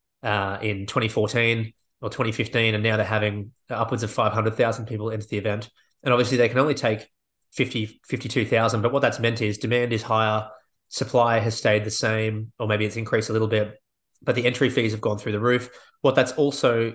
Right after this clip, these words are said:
meant is sponsors have come on board to these events, which means more income for the event. Uh, many, many sponsors in, in the cases of the majors, which means more money in the door, which means more prize money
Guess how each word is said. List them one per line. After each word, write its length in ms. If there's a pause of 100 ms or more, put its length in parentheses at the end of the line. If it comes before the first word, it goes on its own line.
meant 400 (340)
is 460
sponsors 640
have 120
come 180
on 140
board 240
to 80
these 160
events, 300
which 160
means 200
more 180
income 360
for 80
the 120
event. 380 (560)
Uh, 400
many, 320
many 220
sponsors 420
in, 200
in 400
the 80
cases 340
of 80
the 80
majors, 480 (300)
which 180
means 160
more 140
money 320
in 80
the 40
door, 280
which 160
means 180
more 100
prize 320
money 380